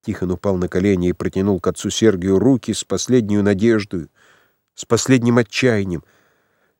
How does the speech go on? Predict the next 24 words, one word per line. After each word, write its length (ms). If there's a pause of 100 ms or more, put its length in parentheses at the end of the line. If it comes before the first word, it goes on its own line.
(100)
"Спаси, 460
помоги, 480
заступись! 760 (320)
Разве 400
не 160
видишь? 360
Погибает 640
церковь, 580
погибает 600
вера, 420 (340)
погибает 560
всё 260
христианство. 920 (540)
Уже 240
тайна 460
беззакония 920
деется, 500
уже 180
мерзость 540
запустения 920
стала 380
на 100
месте 400
святом, 560